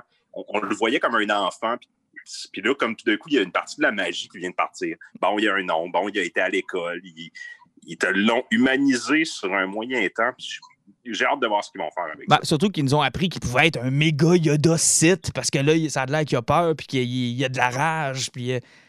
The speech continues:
Speaker 1: Ouais, c'est ça, tu sais, il, il y a un potentiel de force incroyable, mais tu sais, ça, on s'en doutait, mais j'aime ça quand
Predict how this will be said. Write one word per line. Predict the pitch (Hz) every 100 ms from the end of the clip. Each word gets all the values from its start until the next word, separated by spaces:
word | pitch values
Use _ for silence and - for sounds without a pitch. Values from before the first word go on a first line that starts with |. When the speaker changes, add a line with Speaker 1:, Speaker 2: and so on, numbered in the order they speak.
| _ _ _ _ _ -
Speaker 1:
Ouais, | 107 120 120
c'est | - 107
ça, | 135 117 98
tu |
sais, | 101
il, | 98
il | 82 82 80 85
y |
a | 87
un | 82
potentiel | 95 104 95 - 92 101
de | 95 -
force | 104 -
incroyable, | 101 90 110
mais | 98
tu | 127
sais, | -
ça, | 95 - 98
on | 98
s'en | - 113 107
doutait, | - - 113 113 -
mais | 92
j'aime | 82 113 101
ça | - 160 160
quand | - 101